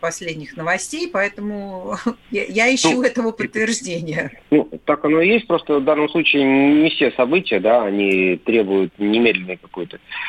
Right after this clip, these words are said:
Speaker 2: реакции главы государства. Вот с того, что касается в Карабахе,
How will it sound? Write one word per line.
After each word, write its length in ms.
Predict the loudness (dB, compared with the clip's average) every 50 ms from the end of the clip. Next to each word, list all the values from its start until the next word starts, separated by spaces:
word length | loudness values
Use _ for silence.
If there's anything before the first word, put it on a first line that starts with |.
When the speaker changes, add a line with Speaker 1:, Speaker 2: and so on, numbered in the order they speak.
| -12 -6 0
Speaker 2:
реакции 1200 | 2 4 4 6 4 4 2 0 -4 -10 -8 -6 -4 -2 -2 -2 -2 -2 -2 -4 -4 -6 -8 -8 -10 -12 -16 -16 -16 -18 -20 -20 _ _ _
главы 380 | -10 -2 2 2 4 4 4 2
государства. 880 | 0 -2 -2 2 2 4 4 4 2 -2 -6 -4 -4 -2 -2 -2 -6 -8 -10 -14 -12 -8
Вот 180 | -6 -6 -6 -6 -10 -12
с 280 | -12 -12 -12 -12 -2 2
того, 200 | 2 2 2 0
что 120 | -2 -4
касается 460 | -4 -2 2 2 0 0 0 -6 -10
в 120 | -10 _ _
Карабахе, 680 | 2 4 4 4 4 4 2 2 2 0 -2 -2 -2